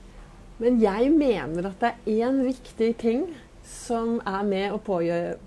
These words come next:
påvirke om du skal få en god dag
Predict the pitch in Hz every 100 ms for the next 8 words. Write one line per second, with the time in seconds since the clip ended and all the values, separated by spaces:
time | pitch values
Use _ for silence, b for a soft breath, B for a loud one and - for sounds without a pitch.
0 | - 190 180 185 185 - 262 330 B B
1 | B B - 214 214 220 226 220 196 -
2 | 190 190 180 185 254 403 349 - 214 247
3 | 277 392